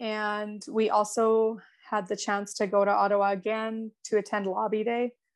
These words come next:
So with Lobby Day, we, we went and we teamed up with some of the provincial board of directors, and we had a chance to go meet with our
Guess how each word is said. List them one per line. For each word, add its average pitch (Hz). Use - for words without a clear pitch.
So 214
with 202
Lobby 208
Day, 208
we, 202
we 208
went 208
and 202
we 202
teamed 214
up 214
with 208
some 208
of 185
the 202
provincial 202
board 196
of 196
directors, 202
and 208
we 202
had 208
a 208
chance 202
to 208
go 202
meet 202
with 202
our 202